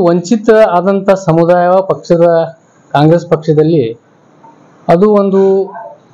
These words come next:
ಅಲ್ಪಸಂಖ್ಯಾತರು, ವಿಶೇಷವಾಗಿ ಮುಸ್ಲಿಂ ಸಮಾಜ ಸಮುದಾಯದ,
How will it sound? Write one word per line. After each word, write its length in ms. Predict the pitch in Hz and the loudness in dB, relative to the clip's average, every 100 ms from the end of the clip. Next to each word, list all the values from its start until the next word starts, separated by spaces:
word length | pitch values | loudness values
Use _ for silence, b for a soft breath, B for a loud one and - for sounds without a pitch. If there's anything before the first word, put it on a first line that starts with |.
| _ _ _ - | _ _ _ -2
ಅಲ್ಪಸಂಖ್ಯಾತರು, 760 | 175 180 180 175 175 170 196 | -2 0 -2 0 0 0 0
ವಿಶೇಷವಾಗಿ 600 | 170 160 156 170 165 180 208 - 156 | 0 -2 0 0 0 0 -4 -4 -2
ಮುಸ್ಲಿಂ 380 | 156 - 190 185 | -2 2 0 0
ಸಮಾಜ 340 | 170 156 156 | 0 0 -2
ಸಮುದಾಯದ, 580 | 156 151 151 160 151 156 | -2 -2 0 0 0 0